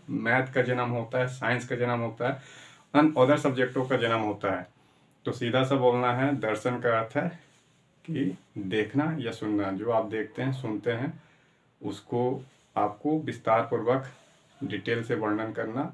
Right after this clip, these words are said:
दर्शन कहलाता है। भारतीय दर्शन अध्यात्म आधारित है।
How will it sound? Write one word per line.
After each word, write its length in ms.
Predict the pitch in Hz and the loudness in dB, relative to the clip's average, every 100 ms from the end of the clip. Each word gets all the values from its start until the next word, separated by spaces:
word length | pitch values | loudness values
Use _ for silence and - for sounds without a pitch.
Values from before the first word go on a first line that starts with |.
| - | -6
दर्शन 360 | - 101 - 107 | -4 -4 -4 -4
कहलाता 480 | 107 101 95 107 | -2 0 -2 -6
है। 140 | 107 131 - _ _ _ _ _ _ _ | -8 -12 -20 _ _ _ _ _ _ _
भारतीय 420 | - 101 113 123 143 | -8 2 2 4 4
दर्शन 420 | 135 131 143 143 | 4 4 4 4
अध्यात्म 600 | - 113 120 123 127 123 | 2 0 4 4 6 4
आधारित 480 | 120 110 120 127 131 | 4 2 -2 2 2
है। 160 | 127 | 2